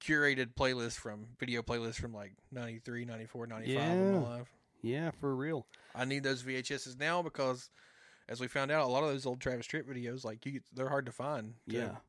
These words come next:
Speaker 1: to watch.
Speaker 2: Yeah, for whatever reason, they're very difficult <laughs> to, to track down.
Speaker 1: Yeah.
Speaker 2: Like, I remember before we ever even got, like,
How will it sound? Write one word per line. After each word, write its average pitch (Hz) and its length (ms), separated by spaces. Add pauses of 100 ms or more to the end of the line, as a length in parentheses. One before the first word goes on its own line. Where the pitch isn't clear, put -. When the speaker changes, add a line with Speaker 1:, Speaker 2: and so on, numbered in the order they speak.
(160)
Speaker 1:
to 123 100
watch. 135 380 (100)
Speaker 2:
Yeah, 113 160
for 98 180
whatever 139 380
reason, 131 340
they're 117 140
very 123 260
difficult 110 520
<laughs> - 20
to, 117 80 (360)
to 135 60
track 123 380
down. 117 420
Speaker 1:
Yeah. 127 200 (500)
Speaker 2:
Like, 143 100
I 147 40
remember 139 340 (100)
before 156 420
we 151 200
ever 131 280
even 123 300
got, 117 280
like, 107 220